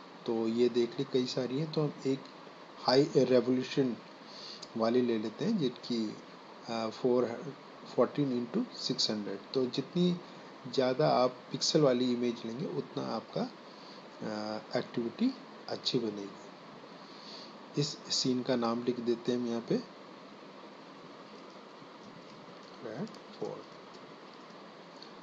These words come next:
ये हमने यहाँ पे लिख दिया। ठीक है, Red Fort scenes का title भी और activity भी लिख ली।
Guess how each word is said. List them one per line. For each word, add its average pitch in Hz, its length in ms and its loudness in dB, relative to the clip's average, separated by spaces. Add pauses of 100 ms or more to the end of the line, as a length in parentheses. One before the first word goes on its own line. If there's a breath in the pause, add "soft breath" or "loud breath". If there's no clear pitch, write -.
(180)
ये 123 60 -2
हमने 117 180 2
यहाँ 104 200 0
पे 214 60 8
लिख 160 160 4
दिया। 101 340 -8 (1120)
ठीक 139 120 -2
है, - 200 -6
Red 110 120 0
Fort 117 340 0
scenes 127 340 2
का 147 120 4
title 135 520 2
भी 214 240 4
और 123 160 6
activity 107 560 -2
भी 104 100 -6
लिख 87 140 -10
ली। - 80 -14